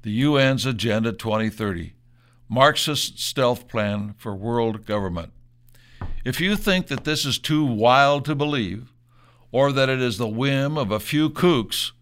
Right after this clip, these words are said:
then if you go to the sponsoring organization of the Great Reset, the World Economic Forum,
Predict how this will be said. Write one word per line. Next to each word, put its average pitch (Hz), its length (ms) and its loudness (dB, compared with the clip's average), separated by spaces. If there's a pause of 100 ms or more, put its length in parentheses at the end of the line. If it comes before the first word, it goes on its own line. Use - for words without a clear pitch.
(520)
then 135 140 -2
if 143 100 -4
you 147 80 0
go 156 240 2
to 208 80 -2
the 180 140 -2
sponsoring 185 680 -2
organization 117 800 -2
of 117 120 -2
the 110 80 -4
Great 123 280 0
Reset, 110 640 -2 (380)
the 113 100 -6
World 123 320 2
Economic 120 480 0
Forum, 117 520 -4